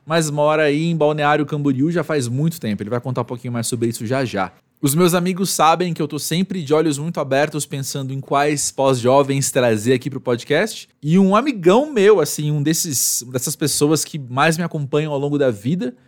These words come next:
que é o Caio, e a Alê, companheira dele, a gente tava jantando o dia desses e eles falaram, "Cara, convida o, o Eduardo pro podcast e tal." Eles três são amigos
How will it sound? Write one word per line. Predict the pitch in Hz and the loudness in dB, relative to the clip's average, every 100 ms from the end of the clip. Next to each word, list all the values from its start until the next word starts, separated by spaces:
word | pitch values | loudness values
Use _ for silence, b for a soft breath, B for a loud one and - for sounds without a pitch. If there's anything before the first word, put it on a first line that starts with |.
| b _ | b _
que | 156 | 2
é | |
o | 156 | 2
Caio, | - 131 131 175 240 247 b b - | 2 4 4 4 0 -4 b b 0
e | 196 | 4
a | 220 | 6
Alê, | 208 185 262 | 6 6 6
companheira | - - 185 185 160 156 | 2 -2 0 2 2 4
dele, | 147 160 254 285 - | 4 4 4 0 -2
a | |
gente | 151 | -2
tava | 175 170 | 0 2
jantando | 165 175 165 160 175 | 2 -2 -2 -2 -2
o | 170 | -2
dia | 160 | -2
desses | 151 139 196 214 202 | 0 2 2 2 -4
e | |
eles | 196 - | -6 -6
falaram, | 196 175 165 165 | -6 -4 -4 -6
"Cara, | 247 370 349 | 0 2 2
convida | 214 180 196 254 | 0 0 0 -2
o, | 349 381 370 b b | -2 -2 -4 b b
o | - | -4
Eduardo | 262 277 269 294 277 | -2 2 4 4 2
pro | 226 | -4
podcast | 156 233 220 240 262 254 | -2 -2 0 0 2 -2
e | 202 | -2
tal." | 202 269 - _ - | -2 -2 -6 _ -2
Eles | 160 170 | 0 2
três | - 180 208 | 2 4 4
são | - 180 | 0 0
amigos | 160 147 175 202 - - | 0 0 -2 -4 -10 -14